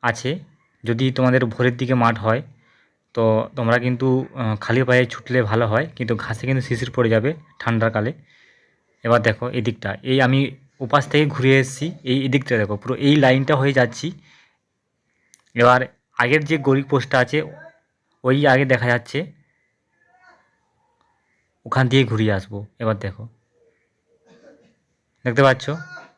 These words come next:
এই, চলো যাচ্ছি আস্তে আস্তে করে, তোমরা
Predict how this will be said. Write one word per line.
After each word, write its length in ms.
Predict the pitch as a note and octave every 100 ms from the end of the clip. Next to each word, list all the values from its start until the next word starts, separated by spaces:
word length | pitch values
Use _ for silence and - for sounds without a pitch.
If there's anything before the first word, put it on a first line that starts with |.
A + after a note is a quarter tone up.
| _ _ _ _ _ _ _ _ _
এই, 160 | A2+ G2+ G#2 - _ _ _ _ _ _ _ _ _ _ _ _ - _ _ _ _ _ _ _ -
চলো 220 | A#2 A2+ D#3+ - -
যাচ্ছি 320 | A2 G#2+ -
আস্তে 200 | A#2 G#2+ A#2
আস্তে 200 | - A2
করে, 180 | A2 C#3 - _ _ -
তোমরা 220 | A2+